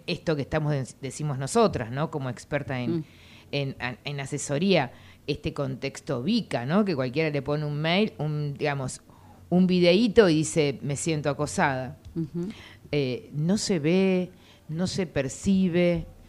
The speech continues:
Speaker 1: no se notó el cambio de lo que significó la pandemia y el valor del tiempo, el respeto del tiempo.
Speaker 2: Yo creo que pasa que, mm, hay organ-, hay organizaciones, eh, que aún se quedaron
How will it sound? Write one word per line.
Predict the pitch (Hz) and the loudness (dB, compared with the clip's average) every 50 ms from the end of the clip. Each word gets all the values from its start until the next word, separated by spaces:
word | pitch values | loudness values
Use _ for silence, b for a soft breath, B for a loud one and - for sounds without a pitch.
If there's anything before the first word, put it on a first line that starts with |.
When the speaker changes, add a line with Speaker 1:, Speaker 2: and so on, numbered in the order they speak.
| B B B B - | B B B B -2
Speaker 1:
no | 156 180 185 | 0 0 0
se | 180 - 185 | 2 2 2
notó | 170 156 147 - - 170 | 2 2 0 2 2 2
el | 170 156 147 135 - - | 2 2 0 -6 -10 -2
cambio | _ 196 190 190 196 196 190 175 175 170 | _ 4 6 6 8 6 6 6 6 6
de | 156 143 | 6 4
lo | 143 | 2
que | 131 143 | 0 -2
significó | 131 - 131 139 135 - 143 135 - 147 151 | -4 -4 -6 -6 -4 -4 -6 -6 -2 -2 -2
la | 151 147 | -2 -2
pandemia | 135 139 135 131 135 139 147 147 147 147 143 131 | -2 -2 -2 -2 0 0 0 0 0 -2 -2 -4
y | 127 | -4
el | 120 | -4
valor | 120 123 123 131 135 131 | -4 -4 -2 -2 -2 -2
del | 127 127 123 117 120 117 127 | -2 -4 -6 -6 -6 -8 -6
tiempo, | - 190 202 208 196 190 185 180 180 - - 175 175 - - - | -2 2 4 4 6 6 4 2 2 0 -2 -2 -2 -2 -4 -6
el | 135 131 131 | -6 -4 -4
respeto | 147 139 117 - _ 156 143 139 143 131 | -6 -8 -8 -6 _ -8 -6 -6 -6 -6
del | 127 123 110 113 110 | -6 -6 -8 -10 -12
tiempo. | - - - 180 185 190 185 180 170 165 156 - 165 160 147 - _ B B B B B B B B B | -14 -10 -8 -4 0 2 2 2 2 0 -4 -6 -10 -10 -10 -12 _ B B B B B B B B B
Speaker 2:
Yo | - 202 - | -12 -10 -6
creo | 214 226 202 | -6 -6 -6
que | 185 180 175 | -6 -8 -8
pasa | - 185 180 175 - 190 185 175 | -6 -8 -8 -6 -6 -8 -10 -8
que, | - 175 170 160 156 151 | -10 -10 -8 -8 -6 -6
mm, | 151 143 - - - | -6 -8 -8 -8 -6
hay | 165 170 185 | -6 -4 -2
organ-, | 180 175 175 151 156 160 - - | -4 -4 -4 -4 -4 -6 -6 -6
hay | - 156 170 175 | -8 -6 -4 -4
organizaciones, | 180 175 151 160 156 151 - 147 147 - 170 170 196 185 - - _ - - - - - - - - | -6 -4 -4 -4 -4 -4 -6 -10 -8 -6 -6 -4 -4 -6 -8 -14 _ -20 -20 -20 -20 -20 -20 -14 -10
eh, | 180 151 151 143 139 139 - _ | -8 -8 -6 -6 -8 -10 -12 _
que | - - 151 147 147 143 - - | -14 -10 -8 -8 -8 -10 -10 -8
aún | 151 147 151 165 170 180 208 226 240 | -6 -4 -2 -2 -2 -2 0 -2 -4
se | 233 - - 160 | -4 -6 -12 -10
quedaron | - 147 147 156 160 165 175 190 202 226 240 233 | -8 -6 -6 -4 -4 -4 -4 -4 -4 -4 -4 -6